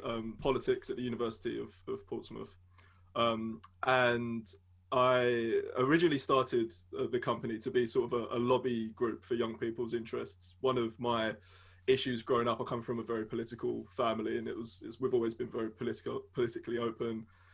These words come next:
having lots of conversations about politics, you know, over dinner and that kind of thing. And, um, I, I felt that there wasn't a space for me to go to be able to s-, share my views and my ideas and have debates with people. It seemed like there was this very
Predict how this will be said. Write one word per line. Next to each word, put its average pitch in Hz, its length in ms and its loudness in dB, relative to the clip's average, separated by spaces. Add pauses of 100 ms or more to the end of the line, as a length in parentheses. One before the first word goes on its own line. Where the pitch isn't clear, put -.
(220)
having 117 220 0
lots 113 180 -4
of 117 100 -12
conversations 113 540 -6
about 110 240 -6
politics, 113 420 -2
you 120 60 -10
know, 113 160 -2
over 107 160 -4
dinner 113 400 -4
and 110 140 -6
that - 120 -8
kind 117 160 -8
of 113 80 -10
thing. 117 260 -6
And, 113 100 -14 (840)
um, 120 360 2 (440)
I, 147 260 10
I 143 140 8
felt 139 240 4
that 135 100 6
there 127 140 6
wasn't 127 420 6
a 120 80 -6
space 123 400 2
for 139 100 2
me 123 200 2
to 127 140 -4
go 117 220 2
to 113 140 -4
be 123 100 0
able 117 200 0
to 117 160 -4
s-, - 260 -8
share 120 300 2
my 117 320 0
views 120 320 -2
and 117 80 -2
my 113 180 0
ideas 113 380 -2
and 117 240 -4
have 120 180 0
debates 120 340 -2
with 120 140 -8
people. 120 380 0
It 120 80 2
seemed 131 240 8
like 117 120 4
there 120 120 2
was 117 160 0
this 120 140 -4
very 113 420 2